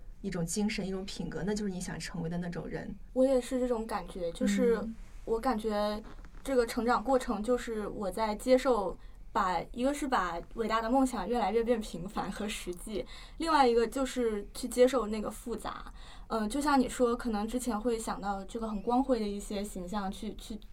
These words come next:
Speaker 2: 变成我自己的理想形象，可能想要，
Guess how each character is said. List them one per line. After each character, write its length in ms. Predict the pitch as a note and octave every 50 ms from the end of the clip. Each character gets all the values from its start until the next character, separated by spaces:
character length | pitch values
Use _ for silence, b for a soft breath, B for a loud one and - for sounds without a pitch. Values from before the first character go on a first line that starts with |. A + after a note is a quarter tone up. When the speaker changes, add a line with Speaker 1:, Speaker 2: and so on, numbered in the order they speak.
| - - -
Speaker 2:
变 140 | - C4+ B3
成 160 | A#3+ B3 A3+
我 80 | A3 G#3
自 100 | A3+ A#3
己 60 | -
的 60 | F#3
理 100 | F3 F3+
想 160 | F#3 G#3 D3
形 180 | - - D#3+ E3
象， 200 | F3+ G#3 F3 - B B B B
可 120 | B - G#3+
能 140 | F#3+ F#3
想 180 | G3+ - G#3+ E3+
要， 280 | F3 F#3+ G3+ F#3+ F#3